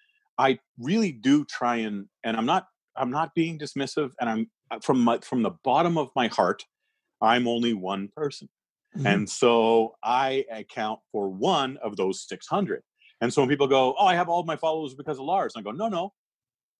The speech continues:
Speaker 1: You have one follower because of Lars. Everybody else followed you because you're a good follow and you're, uh, fun to be, you know, to, to, to, you're creating fun content and you're positive." So you guys being on there and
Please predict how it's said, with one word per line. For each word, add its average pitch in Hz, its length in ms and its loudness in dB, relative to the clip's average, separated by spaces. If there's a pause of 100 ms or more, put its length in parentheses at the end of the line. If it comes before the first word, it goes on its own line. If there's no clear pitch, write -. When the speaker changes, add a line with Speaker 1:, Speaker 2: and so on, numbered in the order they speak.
(200)
Speaker 1:
You 156 140 0
have 139 200 2
one 180 300 0
follower 104 400 0
because 92 280 -6
of 87 80 -12
Lars. 95 500 -4 (500)
Everybody 180 360 2
else 190 200 2
followed 180 320 0
you 147 120 -6
because 147 480 -4
you're 143 160 4
a 131 80 -2
good 120 180 -2 (140)
follow 123 340 2
and 110 100 -6
you're, 117 260 2 (260)
uh, - 60 -12 (160)
fun 120 240 4
to 107 140 4 (160)
be, 117 440 2
you 107 80 0
know, 101 180 0
to, 107 160 2 (120)
to, 117 240 -2
to, 120 140 -6
you're 117 140 -2
creating 160 480 2
fun 117 320 0
content 147 580 -2 (300)
and 113 200 0
you're 180 460 4
positive." 90 500 0 (400)
So - 120 2
you 143 260 4
guys 160 320 4
being 127 260 -2
on 175 240 2
there 107 440 -2
and 117 340 -4